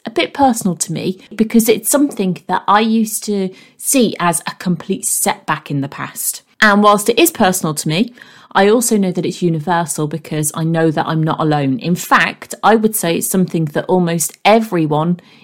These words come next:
if not everyone, has experienced at some point in their life.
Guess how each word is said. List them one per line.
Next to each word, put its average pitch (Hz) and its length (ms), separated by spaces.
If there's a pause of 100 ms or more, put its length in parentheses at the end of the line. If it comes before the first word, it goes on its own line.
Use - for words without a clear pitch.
(120)
if 214 200
not 175 360 (180)
everyone, 170 840 (220)
has 180 200
experienced 165 920
at 170 180
some 170 240
point 156 240
in 151 120
their 143 120
life. 143 460